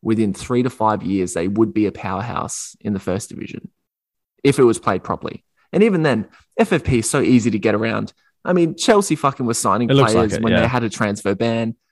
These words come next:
Speaker 1: City is still in the Champions League. Like, there's no
Speaker 2: Yeah.
Speaker 1: punishment for these teams anyway. So what does it matter?
Speaker 2: Um, Milan, A C Milan decided to step out of the Europa League for a year to not get a punishment.
Speaker 1: Yeah.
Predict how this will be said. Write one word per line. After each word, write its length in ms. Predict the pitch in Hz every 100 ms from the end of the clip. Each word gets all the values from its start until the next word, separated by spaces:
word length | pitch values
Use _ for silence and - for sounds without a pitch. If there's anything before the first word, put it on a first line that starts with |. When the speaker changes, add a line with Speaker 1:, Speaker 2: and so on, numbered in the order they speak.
| _
Speaker 1:
City 340 | - - 214 165
is 100 | 127
still 240 | - 147
in 80 | 135
the 80 | 110
Champions 500 | - 131 135 127 123
League. 240 | 123 120
Like, 180 | 131 127
there's 180 | 196 202
no 240 | 233 262 254 214 185 -
Speaker 2:
Yeah. 160 | 202
Speaker 1:
punishment 460 | 180 160 - 110 -
for 60 |
these 180 | 104 104
teams 260 | - 113 113
anyway. 320 | 151 131 -
So 120 | -
what 80 | 131
does 100 | 208
it 40 | 185
matter? 200 | 165 - _ -
Speaker 2:
Um, 380 | - 90 82 - _ _ _ _ -
Milan, 720 | 85 107 107 110 113 110 101 131
A 80 |
C 140 | 123 135
Milan 540 | 110 117 120 117 104 - _ _ _ _ _ _ -
decided 460 | 123 - 117 110 107
to 180 | 110
step 320 | 101 - 127 127
out 180 | 113
of 40 | 104
the 80 | 98
Europa 320 | 98 107 107
League 260 | 107 101
for 140 | - 104
a 60 |
year 400 | 98 98 101 104 - _ _ _ _ -
to 80 | 101
not 200 | 90 87
get 120 | 98
a 20 |
punishment. 540 | - 104 107 135 110
Speaker 1:
Yeah. 60 | -